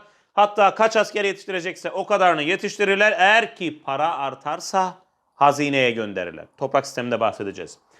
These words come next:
Evet, peki hangi eyaletler salyanesizdir? Anadolu, Rumeli, Bosna, Budin, Halep, Musul, Sivas.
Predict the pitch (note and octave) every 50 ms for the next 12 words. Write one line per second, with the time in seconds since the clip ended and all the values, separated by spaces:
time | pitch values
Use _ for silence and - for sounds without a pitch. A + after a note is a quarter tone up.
0 | _ _ _ _ _ _ - G3 G#3+ F#3 C3+ - - - _ _ _ - G#3+ A3+
1 | A3 A3+ G3+ D#3+ A#2+ - - _ _ _ _ - F3+ G#3+ A#3+ B3 A#3 G3+ G#3+ G3+
2 | F3+ C#3+ - - _ - F3 F3+ F3+ F3 E3+ E3 E3 E3 E3 D#3+ D#3+ D3+ C#3+ C3+
3 | - - F#3+ G3+ G3+ G3+ F#3+ F3+ E3+ D#3+ D3 - C#3 C3+ C3 D3 F3+ G3+ A3 F#3
4 | - - _ _ _ _ _ D#3 E3 F#3+ G#3 G3+ F#3+ F#3 E3 D#3 D#3+ E3+ F#3 G3+
5 | G3+ F#3 D#3+ - - _ _ _ _ _ - A#2+ D#3 F3+ F#3+ G3+ G3 F#3+ F#3+ G3
6 | G3+ G#3 G3 E3 D3+ E3+ F#3+ F3+ F#3 - F3 E3 D3+ C3 C3 D3+ E3 D#3+ F3+ F3+
7 | F#3+ G3 F#3+ F3+ D3+ C3 C#3 D#3 F3 F3+ F3 F3 F#3+ G3 - - C#3 D3+ F#3 F3
8 | - - D#3+ F3 F#3 F3 - - - F3 F3 E3+ E3+ F#3+ F#3+ F#3 - - -